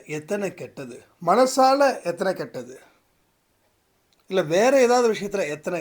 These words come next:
கெட்டது, இந்த மாதிரியான விஷயங்களை நீங்க கமெண்ட்டை சொல்ல வேண்டாம். எனக்கு தனிப்பட்ட முறையில அனுப்புறனா அனுப்புங்க,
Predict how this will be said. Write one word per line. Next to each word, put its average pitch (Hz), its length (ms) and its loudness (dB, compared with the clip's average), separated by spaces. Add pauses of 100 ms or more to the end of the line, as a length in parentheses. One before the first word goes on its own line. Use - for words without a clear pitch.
கெட்டது, 123 440 -16
இந்த 269 320 8
மாதிரியான 262 420 4
விஷயங்களை 180 540 -2 (520)
நீங்க 175 260 -4 (1600)
கமெண்ட்டை 233 340 2
சொல்ல 156 260 -8
வேண்டாம். 123 400 -10 (360)
எனக்கு 165 240 -8
தனிப்பட்ட 208 440 -2
முறையில 175 380 -2
அனுப்புறனா 151 340 -8
அனுப்புங்க, 135 400 -12